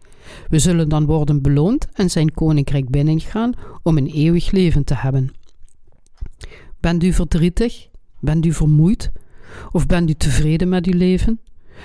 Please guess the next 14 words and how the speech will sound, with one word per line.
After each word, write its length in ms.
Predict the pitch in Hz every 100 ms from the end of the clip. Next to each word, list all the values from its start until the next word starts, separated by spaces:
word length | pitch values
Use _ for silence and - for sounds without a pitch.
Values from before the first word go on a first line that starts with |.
| -
We 120 | 165
moeten 340 | 180 175 160
duidelijk 460 | 151 160 202 240 240
weten 380 | - 180 160 165
en 200 | 160 147
geloven 480 | - 156 156 180 208
hoe 160 | 180
Jezus 440 | 143 156 156 180 -
onze 280 | 170 143
verlosser 460 | 139 143 143 - 170
werd 320 | 160 208 - -
voordat 540 | 160 214 208 139 -
we 120 | -
overlijden. 760 | 139 139 143 165 202 180 139